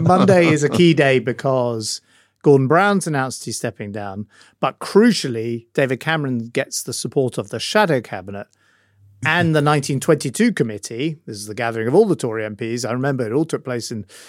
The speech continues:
the, the committee room, uh, fourteen, I think it is, in the House of Commons.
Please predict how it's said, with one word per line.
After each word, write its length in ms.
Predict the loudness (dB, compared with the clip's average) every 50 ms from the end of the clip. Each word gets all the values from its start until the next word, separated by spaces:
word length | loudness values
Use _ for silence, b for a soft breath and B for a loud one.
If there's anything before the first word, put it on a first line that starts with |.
| B B B B
the, 160 | -12 -10 -10 -8
the 440 | -8 -6 -4 -4 -4 -4 -4 -6 -8 -6
committee 360 | -4 -2 -2 -2 -2 -2 -4
room, 480 | -2 -2 -2 -2 -4 -6 -6 -6 -6
uh, 320 | -6 -6 -6 -6 -8 -10 -10
fourteen, 540 | -8 -4 -2 -2 -2 -2 -2 -4 -4 -4 -6
I 60 | -8
think 200 | -8 -10 -10 -8
it 80 | -8
is, 160 | -8 -8 -10 -10
in 80 | -12
the 60 | -12
House 180 | -12 -12 -12 -10
of 60 | -4
Commons. 440 | -2 -2 0 0 -2 -4 -6 -8 -10